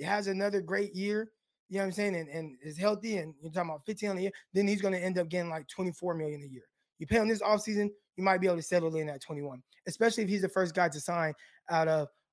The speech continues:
all the other guys who are second round, second round picks, D K Metcalf, A J Brown, and then third round pick, Terry McLaurin. They're all gonna get paid. They're all gonna get top dollar. There we go. My mama's in here.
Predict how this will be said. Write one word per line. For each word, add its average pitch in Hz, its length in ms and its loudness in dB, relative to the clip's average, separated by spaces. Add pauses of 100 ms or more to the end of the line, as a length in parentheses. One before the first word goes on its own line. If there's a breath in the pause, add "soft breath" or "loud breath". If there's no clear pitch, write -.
all 180 100 6
the 180 80 4
other 190 140 4
guys 170 200 2
who 170 160 2
are 156 120 0 (420)
second 165 320 -2
round, 151 300 -10
second 165 260 0
round 156 160 -2
picks, 156 240 -2 (260)
D 180 120 2
K 170 160 2
Metcalf, 151 400 0 (440)
A 170 140 2
J 165 140 0
Brown, 151 360 -2 (280)
and 160 80 -2
then 147 80 -2
third 165 180 2
round 151 160 0
pick, 151 220 -2 (120)
Terry 151 200 0
McLaurin. 135 380 -8 (100)
They're 185 120 8
all 196 160 12
gonna 180 140 2
get 170 160 0
paid. 165 280 2 (280 soft breath)
They're 185 120 6
all 185 120 8
gonna 180 160 2
get 165 180 -2
top 151 220 -2
dollar. 127 220 -6 (1600)
There 156 80 -2
we 151 80 -2
go. 180 120 8
My 185 120 6
mama's 226 320 12
in 208 100 8
here. 190 280 4